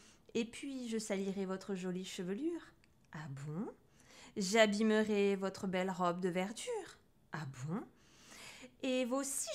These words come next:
jolis yeux bleu azur. Ah bon ? Oh, fit-elle en se trémoussant. Foi de tourterelle, c'est la première fois qu'on me trouve belle. Mais si je sors, reprit-elle sévèrement, est-ce que tu la mangeras vraiment, cette soupe ?«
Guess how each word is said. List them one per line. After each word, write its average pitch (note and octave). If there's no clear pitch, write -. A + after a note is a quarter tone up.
jolis B3+
yeux B3
bleu G#3+
azur. G3+
Ah G3
bon ? A3+
Oh, G4+
fit-elle D#4
en -
se -
trémoussant. C#4
Foi G3+
de A#3
tourterelle, B3
c'est G#3
la G3
première G#3+
fois G3+
qu'on G#3+
me G3+
trouve F#3
belle. F#3+
Mais A#3+
si E4
je D#4
sors, D4+
reprit-elle F#3
sévèrement, F#3
est-ce G#3+
que B3+
tu B3+
la A#3
mangeras A3+
vraiment, G#3
cette F3+
soupe ?« -